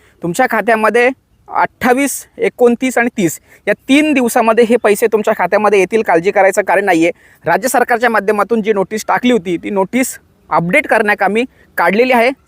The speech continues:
संध्याकाळपर्यंत त्यावरती नवीन नोटिफिकेशन येईल आणि जशी ती नोटिफिकेशन येईल, त्यामधील काही बदल जर झाला, तर नक्कीच त्याविषयी अपडेट देईल.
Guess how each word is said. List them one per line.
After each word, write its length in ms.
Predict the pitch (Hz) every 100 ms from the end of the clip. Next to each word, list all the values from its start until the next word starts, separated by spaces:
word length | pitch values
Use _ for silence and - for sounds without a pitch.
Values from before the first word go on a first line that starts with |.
| -
संध्याकाळपर्यंत 720 | 202 208 262 262 233 233 214
त्यावरती 600 | 220 202 202 202 - 247
नवीन 340 | 220 175 240 285
नोटिफिकेशन 600 | 226 226 226 226 226 247
येईल 160 | 180 - - -
आणि 140 | 151 170
जशी 280 | 185 190 269
ती 120 | 285
नोटिफिकेशन 600 | 254 247 233 233 240 233
येईल, 160 | 247 - - -
त्यामधील 380 | 214 240 254 269
काही 160 | 285
बदल 300 | 233 214 254
जर 100 | 262
झाला, 300 | 247 240 202
तर 100 | 143
नक्कीच 360 | 214 202 - 254
त्याविषयी 360 | 240 220 220 233
अपडेट 340 | 180 170 214
देईल. 220 | 196 233